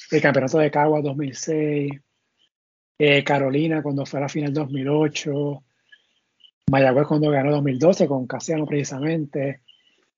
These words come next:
eh, Aguada dos mil diecinueve, eh, Guaynabo el año pasado. O sea, son de esas historias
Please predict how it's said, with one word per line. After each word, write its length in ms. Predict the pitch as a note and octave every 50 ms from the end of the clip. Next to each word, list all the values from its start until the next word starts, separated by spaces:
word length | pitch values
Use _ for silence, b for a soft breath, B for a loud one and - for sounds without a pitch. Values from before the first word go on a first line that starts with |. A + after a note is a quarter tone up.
| _ _ _ _ _ _ _ _ _ _ _ _ - -
eh, 120 | D3+ C#3+
Aguada 480 | C#3 C3 B2+ B2+ C3+ D3+ E3 E3 D#3+ D3+
dos 180 | C#3+ C#3 C3
mil 120 | C3+ C3+ B2+
diecinueve, 1040 | C3 C3 - D#3 B2+ B2 C#3 D3+ D#3+ E3 D#3 D3+ D3 C#3 C#3 C3+ C#3+ C#3+ C#3 - _ _ _ _ _ _ _ _ _ _ _ _ _ _ _ -
eh, 140 | D#3 C#3
Guaynabo 500 | C#3 C3 C3+ C3 B2+ B2 B2+ D3+ E3+ E3
el 80 | D3+ C#3+
año 200 | C#3 C#3 C#3 C3+
pasado. 680 | B2+ C3 B2 - D3 C#3+ D3+ D#3+ D#3+ D3+ D3 C#3+ C#3+ C#3
O 1160 | C#3 - _ _ _ _ _ _ _ _ _ _ _ _ _ _ _ _ _ _ _ _ -
sea, 460 | - C3 A#2 A#2 A#2 A#2 B2+ B2+ C3+
son 220 | - C#3+ C3 C#3
de 60 | C#3+ D3
esas 160 | D3 E3+ E3
historias 680 | D#3+ D#3+ - E3 D#3 E3 E3+ F3 E3 D3+ C3+ C3 B2+